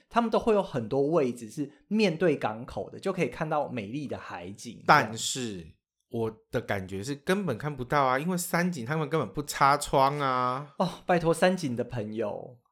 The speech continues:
Speaker 1: 你们的管理员赶快把窗户擦干净好吗？你们如果要卖的是这个 view 的话，窗户没有干净，
Speaker 2: 那个，
Speaker 1: 怎么可以？
Speaker 2: 那个窗户真的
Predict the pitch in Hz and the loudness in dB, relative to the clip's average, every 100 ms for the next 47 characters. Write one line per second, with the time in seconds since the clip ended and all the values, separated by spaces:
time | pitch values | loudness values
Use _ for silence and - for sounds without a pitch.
0 | _ _ 135 135 139 147 139 147 139 110 | _ _ -6 -4 0 4 4 4 -2 -2
1 | 104 101 - 110 107 101 - 151 113 98 | -4 -6 -4 -4 -4 -8 4 6 6 2
2 | - - - - 170 185 165 - 147 139 | -8 0 0 4 2 2 -2 2 2 4
3 | 139 135 147 110 95 101 120 143 160 233 | 0 -2 -8 -8 -6 -6 -2 -2 2 6
4 | 156 196 208 151 147 175 147 135 147 156 | 6 6 4 2 0 0 0 0 0 0
5 | 123 113 - 131 107 - 160 160 170 135 | 0 -4 0 0 0 -2 -2 -2 -4 -2
6 | 127 - 262 127 123 151 123 - 226 254 | 0 2 2 2 -2 -4 -8 -4 0 0
7 | 233 120 - - 233 226 254 240 190 226 | 0 -4 -6 -2 2 4 4 2 2 2